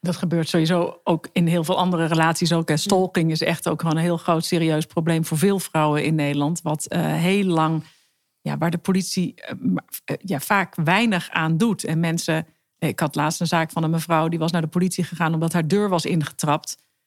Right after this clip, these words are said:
Speaker 1: En toen was de politie aan het twijfelen. Die zei, "Ja, het intrappen van een deur is niet per se een bedreigende daad." Want ik dacht, "Oké, ik wist niet dat je daar echt an-, verschillend over kon denken."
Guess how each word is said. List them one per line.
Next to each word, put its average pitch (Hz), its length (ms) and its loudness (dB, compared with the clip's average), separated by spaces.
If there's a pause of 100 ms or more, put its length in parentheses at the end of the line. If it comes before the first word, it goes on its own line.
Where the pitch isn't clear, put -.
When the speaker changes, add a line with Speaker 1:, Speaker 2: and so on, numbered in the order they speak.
(140)
Speaker 1:
En 160 120 -4
toen 170 180 0 (160)
was 175 200 -2
de 175 80 -6
politie 180 380 0
aan 165 60 2
het 156 80 -4
twijfelen. 165 260 0
Die 170 100 0
zei, 156 140 0
"Ja, 156 60 0
het 147 100 -4
intrappen 160 440 0
van 160 120 0
een 151 140 0
deur 160 240 0
is - 120 -4
niet 175 220 -2
per 165 180 0
se 170 140 -2
een 160 180 0
bedreigende 160 580 0
daad." 156 420 0 (420)
Want 156 120 -2
ik 143 60 -6
dacht, 143 220 -4
"Oké, 165 200 -4
ik 180 220 -4 (400)
wist 170 120 -2
niet 160 100 0
dat 151 120 -2
je - 60 0
daar 160 140 0
echt - 180 -2
an-, 160 180 -2
verschillend 175 460 0
over 160 200 0
kon 165 180 0
denken." 170 440 -2